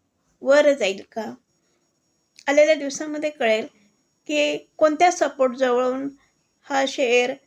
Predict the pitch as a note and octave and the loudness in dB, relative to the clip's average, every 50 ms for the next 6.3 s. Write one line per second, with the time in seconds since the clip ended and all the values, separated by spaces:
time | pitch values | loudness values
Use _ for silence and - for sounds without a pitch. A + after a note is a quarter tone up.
0 | _ _ _ _ - B3 B3+ C4 C4 B3 A#3+ A#3+ A3+ A3 G3+ - - - C4 B3+ | _ _ _ _ 0 2 4 6 6 6 6 4 2 0 -2 -6 -10 -8 -4 -2
1 | C4+ C4+ C4 C#4 C#4+ C#4 C#4 - - C#4 A3 - - A3 A3 A3+ A3+ - A#3+ B3 | -2 0 2 4 2 2 0 -4 -6 -6 -6 -6 -6 -8 -8 -8 -8 -10 -8 -6
2 | B3 C4+ C4 B3 A#3 A#3 - A#3+ B3 A#3+ A3+ A3+ B3 C4+ C#4 C#4+ C#4 - - A#3+ | -4 -2 -2 -2 -4 -6 -6 -4 -4 -2 0 0 0 0 -2 -6 -6 -4 -4 -4
3 | A#3 A#3 A#3+ C4 B3+ _ _ _ _ _ _ _ _ - D#4 D#4 D#4+ E4+ - C4 | -4 -4 -6 -10 -12 _ _ _ _ _ _ _ _ -6 -6 -4 -4 -4 -6 -4
4 | A#3+ A3+ A#3+ - _ - C4+ C4+ C4+ _ - D4+ D4+ D4+ D4+ D4 - - C4+ G#3+ | -4 -4 -6 -8 _ -4 -2 -2 -4 _ 0 2 2 2 2 -2 -6 -4 -4 -2
5 | F#3 F#3+ A3 C4+ - _ _ _ _ _ _ _ _ _ _ _ - D4+ D4 C#4 | -2 -2 -4 -6 -12 _ _ _ _ _ _ _ _ _ _ _ 0 0 2 2
6 | C#4+ C#4+ C#4+ C#4+ C#4 C4+ | 2 0 0 -2 -2 -4